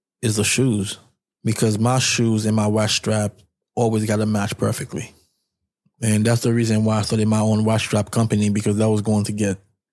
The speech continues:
very expensive real quickly. <laughs> And I was like, "Yeah, man, I need to start this so I can have all these options at my disposal." Uh, am I missing anything?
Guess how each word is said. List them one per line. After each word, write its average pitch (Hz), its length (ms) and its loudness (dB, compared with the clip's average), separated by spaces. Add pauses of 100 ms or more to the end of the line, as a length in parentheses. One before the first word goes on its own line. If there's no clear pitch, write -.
very 107 280 2
expensive 101 840 -2
real 107 260 0
quickly. - 480 -4 (240)
<laughs> - 60 2 (2750)
And 120 120 2
I 123 80 2
was 113 120 2
like, 107 220 -2
"Yeah, 113 140 2
man, 107 160 2
I 113 40 2
need 113 100 0
to 104 100 -2
start 110 320 -2
this 107 300 -2 (240)
so - 160 0
I 101 100 2
can 104 160 0
have 101 340 0
all 104 220 0
these 107 180 -2
options 104 720 -2 (360)
at - 140 -4
my 107 140 2
disposal." 101 640 -2 (1300)
Uh, 123 520 2
am 139 100 0
I 160 80 0
missing 147 360 0
anything? 220 500 -4